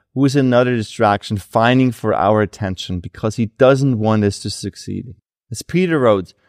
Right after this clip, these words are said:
"Resist him, standing firm in the faith."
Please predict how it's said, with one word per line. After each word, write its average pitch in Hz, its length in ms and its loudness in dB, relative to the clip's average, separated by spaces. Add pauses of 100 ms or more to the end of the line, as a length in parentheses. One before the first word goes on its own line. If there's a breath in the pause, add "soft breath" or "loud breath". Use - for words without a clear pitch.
(120)
"Resist 156 560 4
him, 110 300 0 (200)
standing 185 580 2
firm 143 680 -2 (100)
in 151 500 -2 (160)
the 123 80 -8
faith." 101 560 -6